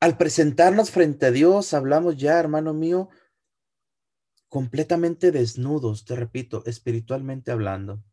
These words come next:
El Señor verá en nosotros, hermano mío, esas fallas porque nosotros le permitimos que las vea. Pero el Señor no nos juzga en ese momento, sino que nos, nos limpia, nos purifica, hermanos.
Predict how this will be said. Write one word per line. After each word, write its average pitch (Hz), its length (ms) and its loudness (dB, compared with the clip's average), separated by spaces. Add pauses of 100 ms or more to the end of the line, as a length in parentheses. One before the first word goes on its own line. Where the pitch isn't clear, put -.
(640)
El 147 140 0
Señor 180 440 6
verá 190 400 6
en 190 100 0
nosotros, 170 560 0
hermano 147 340 -2
mío, 175 380 0 (460)
esas 185 300 0
fallas 190 460 2
porque - 260 -4
nosotros 135 300 0
le 151 100 2
permitimos 123 680 -4
que 117 120 -2
las 98 180 -4
vea. 101 360 -4 (400)
Pero 175 140 6
el 156 80 2
Señor 180 360 4
no 208 160 4
nos 208 200 2
juzga 202 440 -2
en 147 80 0
ese 160 160 -2
momento, 170 340 -2
sino 160 340 -2 (760)
que 143 120 -6
nos, 131 320 -8 (520)
nos 123 240 -8
limpia, 143 520 -4
nos 117 200 -6
purifica, 120 640 -10
hermanos. 117 720 -10